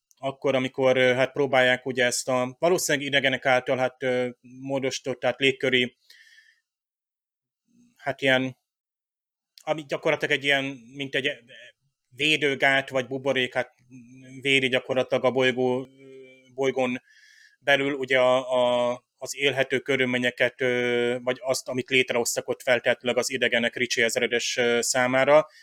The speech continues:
és ez a kommunikációt sem, ö, engedi át. Érdekes módon ugye a lesugárzás az sikerült, vagy szerencsére az sikerült.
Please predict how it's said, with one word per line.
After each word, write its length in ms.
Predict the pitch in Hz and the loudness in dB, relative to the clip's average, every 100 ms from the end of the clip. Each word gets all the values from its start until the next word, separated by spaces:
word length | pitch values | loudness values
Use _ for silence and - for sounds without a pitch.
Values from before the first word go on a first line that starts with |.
| - - _ _ _ | -20 -20 _ _ _
és 200 | 139 147 | 0 0
ez 100 | 131 | 0
a 40 | |
kommunikációt 720 | 147 135 131 127 123 - 123 | 0 0 0 2 0 0 -4
sem, 240 | - 127 120 | -2 -2 0
ö, 280 | 120 120 127 | -2 -2 -2
engedi 380 | 131 123 117 | -2 -2 0
át. 200 | 131 143 | 0 0
Érdekes 380 | 135 127 123 123 | 0 -2 -2 -6
módon 260 | 135 123 123 | -6 -4 -4
ugye 160 | 120 | -2
a 20 | 123 | -2
lesugárzás 680 | 127 123 123 117 117 - | -2 -2 -2 -2 -4 -6
az 80 | 117 | -8
sikerült, 540 | - 135 143 147 156 139 117 | -10 -2 0 0 -4 -10 -16
vagy 180 | 120 - | -14 -8
szerencsére 540 | 131 123 117 117 110 | -6 -6 -8 -12 -12
az 100 | 113 | -14
sikerült. 640 | - 123 123 139 156 175 | -16 -12 -10 -8 -8 -8